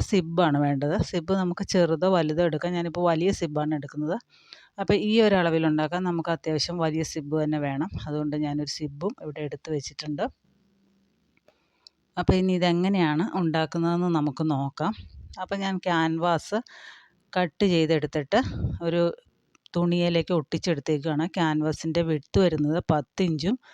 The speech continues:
ലെങ്ത് വരുന്നത് പതിനൊന്ന് ഇഞ്ചുമാണ്. ആ പതിനൊന്ന് ഇഞ്ച് ലെങ്ത് ഉള്ള വശത്താണ് നമ്മൾ സിബ്ബ് പിടിപ്പിക്കുന്നത്. ഞാനിപ്പോൾ രണ്ടെണ്ണം എടുത്ത് ഒട്ടിച്ച് വെച്ചിട്ടുണ്ട്, രണ്ട്, ആ, പൗച്ച് ഉണ്ടാക്കാനായിട്ട്. അതുപോലെ തന്നെ രണ്ട് ഷീറ്റ്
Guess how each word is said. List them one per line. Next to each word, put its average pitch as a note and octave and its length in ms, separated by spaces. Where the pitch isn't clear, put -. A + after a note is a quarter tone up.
ലെങ്ത് F#3+ 400
വരുന്നത് D#3+ 420
പതിനൊന്ന് E3+ 460
ഇഞ്ചുമാണ്. C#3+ 280
ആ - 20
പതിനൊന്ന് F#3 500
ഇഞ്ച് E3 220
ലെങ്ത് D#3 360
ഉള്ള E3 200
വശത്താണ് D3+ 540
നമ്മൾ D3+ 160
സിബ്ബ് D3 340
പിടിപ്പിക്കുന്നത്. D3+ 560
ഞാനിപ്പോൾ D#3+ 380
രണ്ടെണ്ണം D#3+ 520
എടുത്ത് C#3+ 240
ഒട്ടിച്ച് D#3 320
വെച്ചിട്ടുണ്ട്, E3 400
രണ്ട്, E3+ 260
ആ, E3 60
പൗച്ച് D#3+ 340
ഉണ്ടാക്കാനായിട്ട്. D3 680
അതുപോലെ D3+ 400
തന്നെ D#3+ 180
രണ്ട് D3+ 260
ഷീറ്റ് D3+ 420